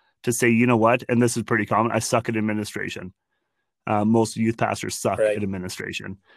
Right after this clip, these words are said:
Speaker 1: So, "You know what? I suck at this. Hey, can you come alongside me? What would you expect?" Even ask a parent, uh, "What would you expect? Can I run, you know, I'm gonna give, um, a handout to youth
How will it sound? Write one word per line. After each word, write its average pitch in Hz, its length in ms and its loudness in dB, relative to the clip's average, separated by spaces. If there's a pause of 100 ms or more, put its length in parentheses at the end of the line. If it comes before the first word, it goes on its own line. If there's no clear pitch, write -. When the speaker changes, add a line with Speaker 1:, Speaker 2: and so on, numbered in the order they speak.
(140)
Speaker 1:
So, 127 360 8
"You 127 200 4
know 131 100 6
what? 131 180 6
I 120 120 0
suck 131 340 0
at 127 100 -8
this. 120 300 -4 (100)
Hey, 147 220 -4
can 120 240 -6
you 127 120 -2
come 135 200 -8
alongside 120 460 -2
me? 95 200 -8 (300)
What 123 200 6
would 135 160 -4
you 131 120 2
expect?" 120 500 0
Even 123 240 0
ask 123 240 0
a 127 60 -2
parent, 113 440 -2 (420)
uh, 107 160 -2
"What 120 180 4
would 123 140 -2
you 131 80 2
expect? 120 580 -2
Can 131 180 -2
I 127 200 4
run, 127 600 2 (180)
you 117 120 2
know, 113 260 4
I'm 113 200 0
gonna 123 240 2 (440)
give, 120 500 0 (240)
um, 107 500 0 (120)
a 104 100 -6
handout 123 460 4
to 113 120 -2
youth 120 520 0